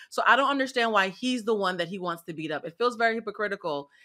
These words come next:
And I love that Charlamagne called him on that because the minute Charlamagne said, "What about the women who are just as naked on stage that you don't have a problem with?" Suddenly Boosie started stuttering, as he should, 'cause it doesn't make sense. It's a double standard. At least for me it is.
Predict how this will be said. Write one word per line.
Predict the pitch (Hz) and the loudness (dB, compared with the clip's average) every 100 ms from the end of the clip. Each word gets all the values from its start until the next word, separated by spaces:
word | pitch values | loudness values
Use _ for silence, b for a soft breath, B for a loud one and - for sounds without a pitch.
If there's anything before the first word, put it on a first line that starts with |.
| b | b
And | 202 208 | 2 4
I | |
love | 202 240 254 | 6 6 4
that | 247 | -2
Charlamagne | - 220 226 220 196 170 156 | 4 6 6 4 -2 -2 -6
called | - 226 254 262 | -2 4 4 2
him | 208 | 0
on | 175 | 0
that | 165 156 - | 0 -2 -4
because | 180 170 | -8 -6
the | 180 | -6
minute | 240 233 | -6 0
Charlamagne | 214 208 190 190 | 0 0 -4 -4
said, | 196 180 180 b b b | -2 -2 -2 b b b
"What | 175 240 | -2 0
about | 226 226 226 | 4 2 4
the | 240 | -2
women | 226 349 349 | 0 0 0
who | 277 240 | 2 4
are | 196 | 4
just | 220 214 | 4 -2
as | 190 185 | -4 -4
naked | 180 175 175 | -4 -2 -2
on | 170 | -2
stage | 170 180 170 151 | -2 -4 -4 -6
that | 170 | -8
you | 170 | -6
don't | |
have | 160 | -6
a | 156 | -4
problem | - 156 156 | -2 -2 -4
with?" | 156 156 _ b b | -6 -8 _ b b
Suddenly | - 277 285 269 | 4 6 6 4
Boosie | 233 254 233 | 2 -2 0
started | 226 180 | 4 2
stuttering, | - 214 165 - - - _ - | 4 4 4 -2 -10 -18 _ -2
as | 196 196 | 0 2
he | 226 202 | -2 -2
should, | - 208 170 143 - b | 2 2 2 -2 -10 b
'cause | - 240 | -4 0
it | 269 | 4
doesn't | 311 302 277 | 4 4 0
make | 269 | 0
sense. | 254 285 269 | 0 -2 -2
It's | 196 | -2
a | 214 | 0
double | 233 226 | 0 0
standard. | 226 214 160 | -2 -2 -2
At | 131 | -6
least | 202 226 | -10 -8
for | 208 | -6
me | 208 175 | -2 -4
it | |
is. | 147 101 - | -6 -12 -18